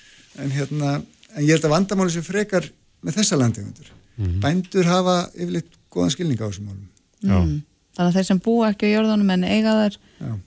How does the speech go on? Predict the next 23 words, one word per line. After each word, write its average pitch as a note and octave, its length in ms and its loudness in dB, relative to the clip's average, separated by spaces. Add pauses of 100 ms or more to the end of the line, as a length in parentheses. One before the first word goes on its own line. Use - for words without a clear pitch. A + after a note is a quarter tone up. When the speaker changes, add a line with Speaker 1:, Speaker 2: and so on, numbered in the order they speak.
(100)
Speaker 3:
eh, G3 300 -2
Speaker 1:
Líta D3+ 320 4
svolítið D3+ 260 4
á D3+ 80 6
þetta D#3 140 0
eins D3+ 140 0
og D3 80 -6
garðinn C#3 260 0
sinn C3 220 -2
á B2 80 -4 (360)
Speaker 3:
Mhm. E3 340 -4 (580)
En, A#3 160 2
en B3 160 2
að A#3+ 80 0
fara A#3+ 260 2
yfir G3 140 2
girðingar F#3 460 0
og C3+ 60 -4
svoleiðis, - 420 -8 (100)
má F#3+ 120 0
það? F#3 220 -2 (320)
Speaker 1:
Það, D#3 440 2 (120)
eh, D#3+ 380 2